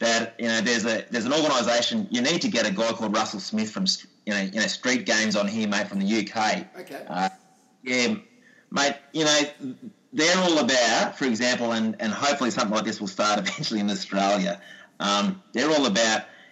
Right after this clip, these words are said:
Speaker 1: getting the police and, and, you know, stuff back to doing what they used to do, like, you know,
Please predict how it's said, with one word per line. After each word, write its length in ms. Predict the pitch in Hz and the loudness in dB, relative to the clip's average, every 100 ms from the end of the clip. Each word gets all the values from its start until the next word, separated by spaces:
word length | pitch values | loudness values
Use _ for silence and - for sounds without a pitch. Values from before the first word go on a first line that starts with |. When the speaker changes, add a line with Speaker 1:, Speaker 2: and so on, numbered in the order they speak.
| _ - | _ -4
Speaker 1:
getting 260 | 127 139 | 0 2
the 80 | 127 | 2
police 680 | 95 110 107 110 127 127 - | -2 -4 -2 2 2 2 0
and, 320 | 110 107 101 - - | -2 0 -2 -6 -4
and, 240 | 110 107 - | -2 -2 -4
you 80 | 120 | -2
know, 120 | 107 | -2
stuff 420 | - - 110 - | -2 -2 -2 -2
back 200 | 120 120 | -2 -2
to 60 | - | -2
doing 220 | 95 113 | -2 0
what 100 | 107 | 0
they 100 | 92 | 0
used 320 | 95 107 127 117 | 2 2 0 -2
to 40 | |
do, 240 | 104 104 | -2 0
like, 260 | 107 98 95 - | 0 0 -2 -4
you 100 | 107 | -2
know, 140 | 101 | -2